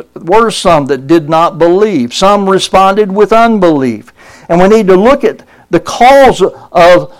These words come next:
the wilderness wanderings to, to, to see that. What caused the wilderness wanderings,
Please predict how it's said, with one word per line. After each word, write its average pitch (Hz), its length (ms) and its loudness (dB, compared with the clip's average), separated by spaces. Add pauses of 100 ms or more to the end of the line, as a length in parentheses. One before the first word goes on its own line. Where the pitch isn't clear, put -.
(120)
the 160 120 0
wilderness 190 640 2
wanderings 151 720 -4
to, 156 180 -4
to, 160 380 -4
to 170 200 -4
see 254 340 -2
that. 160 420 0
What 170 580 -4
caused 220 320 0
the 190 100 2
wilderness 196 680 0
wanderings, 120 680 -4